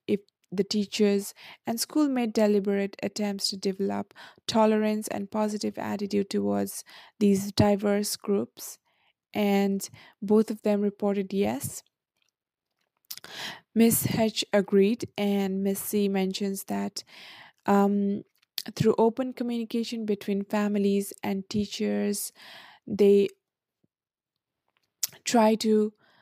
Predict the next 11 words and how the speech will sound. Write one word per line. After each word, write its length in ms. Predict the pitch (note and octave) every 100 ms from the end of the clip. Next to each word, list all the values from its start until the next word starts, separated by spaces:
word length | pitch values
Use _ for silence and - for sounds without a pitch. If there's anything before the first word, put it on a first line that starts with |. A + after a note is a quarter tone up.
| _ _ _ _
uh, 120 | G3+ G3
develop, 600 | G#3+ G3+ G#3 G3 G3 _ -
uh, 140 | G3
positive 500 | - A3 A3 A3 A3+ -
attitudes 600 | G3+ G3+ G3+ G3+ G3 -
towards 560 | G3+ F#3+ F#3+ F#3 - -
these 320 | F#3+ F#3 -
diverse 560 | - F#3+ F#3 F#3 F#3 -
groups. 640 | - F#3 - - - - _ _ _ _ _ - - - - - - - _
Regular 420 | G#3+ G3+ G3 F#3+ F#3
meetings, 800 | G3 G3+ - G#3+ G#3 G#3+ -